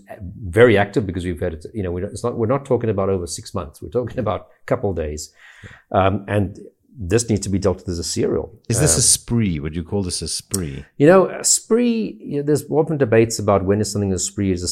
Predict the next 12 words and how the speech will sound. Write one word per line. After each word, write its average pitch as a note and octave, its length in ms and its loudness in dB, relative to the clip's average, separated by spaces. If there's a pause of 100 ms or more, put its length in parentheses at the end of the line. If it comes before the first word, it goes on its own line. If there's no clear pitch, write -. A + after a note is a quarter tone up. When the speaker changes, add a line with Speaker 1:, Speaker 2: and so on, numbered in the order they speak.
(140)
Speaker 1:
a, A2 60 -4
and F#2 100 -2
is F2 120 -4
a, E2 60 -4 (100)
is F2 100 -8
a E2 80 -6
serial, F#2 540 2
and, E2+ 160 -6
and F2 280 -10
can G#2+ 140 0
a F#2 60 -2
spree, F#2+ 640 -4